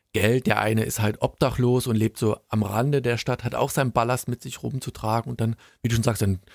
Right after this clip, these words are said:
finden sie den Liquor Store und dann fin-, kaufen sie ein bisschen besseren Wein und essen ein bisschen besseres Essen. Aber im, im Grunde plätschert das so dahin.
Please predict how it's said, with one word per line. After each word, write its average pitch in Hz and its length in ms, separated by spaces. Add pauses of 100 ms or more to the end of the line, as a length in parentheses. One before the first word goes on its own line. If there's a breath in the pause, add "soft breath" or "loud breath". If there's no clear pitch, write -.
(240 loud breath)
finden 135 200
sie 123 120
den 113 140
Liquor 143 220
Store 143 300
und 127 60
dann 117 360
fin-, - 280
kaufen 117 300
sie 123 100
ein 113 320
bisschen 123 300
besseren 131 420
Wein 120 320
und 107 120
essen - 300
ein 117 40
bisschen 117 300 (240)
besseres 127 440
Essen. 135 520 (380)
Aber 113 220
im, 101 120 (200)
im 117 160 (200)
Grunde 170 800 (280 loud breath)
plätschert 127 460
das 135 140
so 131 160
dahin. 135 540